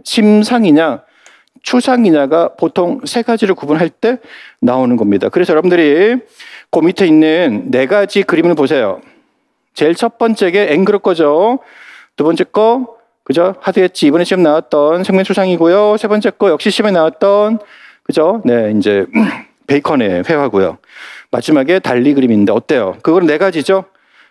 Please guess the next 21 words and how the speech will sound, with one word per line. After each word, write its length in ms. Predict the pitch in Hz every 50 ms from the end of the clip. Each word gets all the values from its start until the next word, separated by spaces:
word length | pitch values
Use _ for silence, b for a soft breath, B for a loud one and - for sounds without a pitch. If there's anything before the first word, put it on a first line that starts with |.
| b b
첫 120 | 180 -
번째 220 | - 226 214 226
거는 240 | 196 - 196 196 202
재현적, 580 | 196 - 147 151 160 160 160 143 131 104 - -
즉 140 | - 151 151
사실 280 | - 202 - 214 208
양식이고요. 600 | 175 156 151 131 - 160 143 131 117 110 95 95
두 120 | - - 190
번째 240 | 220 240 226 226
게 220 | 208 - 220 214 208
형식, 500 | 220 233 233 220 - - - 185 - -
즉 140 | - 156 -
추상 340 | - 226 202 220 208 190
양식. 420 | 165 147 143 135 - 233 240 269 254 b b b b b b b b b b b b
요 80 | 131
세 120 | 127 - 247
번째 260 | 262 269 262 262 214 -
게 180 | - 214 208 220
표현, 420 | 226 - 254 247 214 147 92 87 - _ _ _ _ _ _ _ _ _ _ _ _ -
즉 200 | - 175 - -
감정. 500 | - 135 131 127 123 135 107 92 92